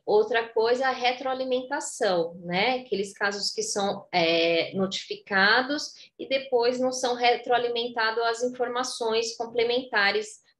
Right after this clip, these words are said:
do caso. E o que que a gente recomenda pra minimizar esses problemas, né? A gente recomenda que seja realizada uma avaliação com uma regularidade de completude, consistência,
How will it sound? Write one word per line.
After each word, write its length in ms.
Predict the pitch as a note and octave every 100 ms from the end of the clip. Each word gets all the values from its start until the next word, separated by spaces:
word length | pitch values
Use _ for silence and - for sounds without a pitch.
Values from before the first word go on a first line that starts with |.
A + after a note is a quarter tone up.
| -
do 160 | C#4+
caso. 680 | - G3 D3 C#3 C#3+ C#3 C#3 - _ _ _ _ _ _ _ _ _ _ _
E 80 | F3+
o 60 | F3+
que 120 | B3+
que 60 |
a 60 | D4+
gente 280 | D#4+ D#4+ D#4+
recomenda 760 | D4 - D4+ C#4+ B3+ G3 F3+
pra 140 | - F#3
minimizar 720 | G3 G#3 G3+ G3 F#3 F3+ F3+
esses 360 | F3 - E3 -
problemas, 680 | F#3 F#3+ D#3+ D3 C#3+ C#3+ D3
né? 160 | E3+
A 40 | E3+
gente 260 | F#3 F#3
recomenda 580 | G3+ G3+ A3 A3 G3+ G#3
que 160 | G#3+ A3
seja 340 | - G#3 G#3+
realizada 640 | G#3 G3 G3+ G3+ F3+ E3+
uma 140 | F3+ F#3+
avaliação 960 | F3+ F#3+ G3 G#3 - - G#3 B3 G4 - _ - - - _
com 100 | -
uma 100 | G#3
regularidade 1120 | G#3 G#3+ G#3+ A3 G#3 G#3+ F3 E3+ F3 G#3 G#3 F#3
de 200 | F#3+ G3
completude, 960 | A3+ A#3 A3+ - A#3 A#3 A#3+ A#3 A3+
consistência, 1080 | - G#3+ - G#3+ - G#3+ G3+ G#3 A3+ - A3